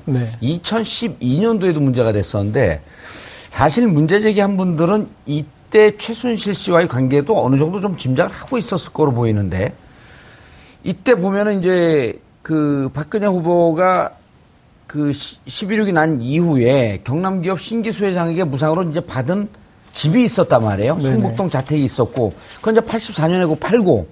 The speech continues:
Speaker 2: 그다음 옥수동에 집을 구입했고,
Speaker 1: 네.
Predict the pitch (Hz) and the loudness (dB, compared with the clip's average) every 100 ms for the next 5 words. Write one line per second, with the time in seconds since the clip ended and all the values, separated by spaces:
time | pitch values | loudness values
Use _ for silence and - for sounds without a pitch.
0 | - _ - - 214 139 156 - - 185 | -16 _ -20 0 2 2 0 -4 -10 2
1 | 214 208 220 240 277 - _ _ _ _ | 2 4 2 0 -2 -10 _ _ _ _
2 | _ - - _ _ _ - 196 170 175 | _ -20 -20 _ _ _ -2 2 2 4
3 | 147 139 - 117 80 - _ | 2 2 0 -2 -2 -12 _